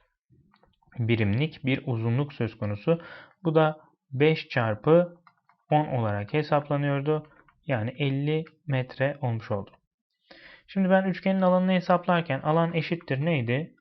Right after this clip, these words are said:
A çarpı H bölü iki idi. A'mız ne? A'mız elli. H'ımız ne? Kırk. Bir de bölü ikimiz var.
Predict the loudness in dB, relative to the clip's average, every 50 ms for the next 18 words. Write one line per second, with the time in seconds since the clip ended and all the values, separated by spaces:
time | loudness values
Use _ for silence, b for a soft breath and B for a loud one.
0 | _ _ _ 4 4 4 4 2 0 -4 -4 -4 -2 0 0 0 4 4 4 4
1 | 4 -2 -8 -4 -2 0 2 2 0 -2 -2 -4 -8 -8 -4 -2 -2 -2 -2 -4
2 | -12 _ _ _ _ _ _ b b b b b b b _ _ _ _ _ _
3 | _ 4 6 6 8 6 6 4 2 2 2 2 2 2 0 -4 _ _ _ _
4 | _ _ _ _ -2 -2 0 0 -2 2 4 4 4 4 2 0 -2 -4 -8 _
5 | _ -20 _ _ _ _ _ _ _ -20 -20 _ -6 -6 -6 -2 0 0 0 0
6 | 0 0 0 0 0 -2 -6 _ _ _ _ _ 2 2 2 2 2 -6 -20 -20
7 | _ _ _ _ _ _ _ _ _ _ _ _ _ _ _ _ -4 -2 -2 -2
8 | -2 -2 -2 -2 -4 -2 -2 -2 -2 -2 -4 -4 -6 -8 -8 -10 -18